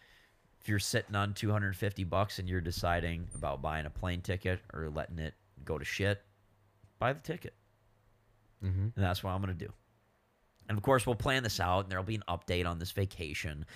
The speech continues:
Speaker 1: and the adventures that we'll have. And then we'll get to report on a vacation that we had together instead of Joe just telling me all the
Speaker 2: <laughs>
Speaker 1: fun that he has without me, uh, when I'm still at home working
Speaker 2: Yeah.
Speaker 1: fifty hours a
Speaker 2: 'Cause
Speaker 1: week.
Speaker 2: I have,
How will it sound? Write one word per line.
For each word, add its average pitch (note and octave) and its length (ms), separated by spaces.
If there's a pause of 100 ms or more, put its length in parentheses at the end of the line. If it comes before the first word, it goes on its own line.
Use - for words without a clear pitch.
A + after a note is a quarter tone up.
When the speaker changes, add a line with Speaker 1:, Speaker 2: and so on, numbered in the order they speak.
(240)
Speaker 1:
and E2+ 100
the E2 100
adventures E2 440
that C#2 140
we'll C#2+ 120
have. D#2 300
And F#2+ 100
then G#2+ 140
we'll A2+ 120
get B2+ 180
to C#3 100
report A#2 360
on G2 120
a F#2+ 40
vacation F2+ 540
that D#2 120
we D#2+ 80
had E2 200
together D2 380
instead F#2+ 260
of F#2 140
Joe G#2 340
just F2 240
telling E2+ 240
me F2 100
all F2 100
the D3+ 160
Speaker 2:
<laughs> G2+ 60
Speaker 1:
fun F#2+ 160
that F2+ 120
he F2 140
has E2+ 220
without F2 380
me, D#2 200 (360)
uh, F2+ 200
when F2+ 120
I'm F2 160
still F2 280
at E2+ 160
home E2 260
working D#2+ 300
Speaker 2:
Yeah. - 60
Speaker 1:
fifty D2 300
hours C#2+ 220
a G2 40
Speaker 2:
'Cause - 80
Speaker 1:
week. - 80
Speaker 2:
I G2 140
have, G2 280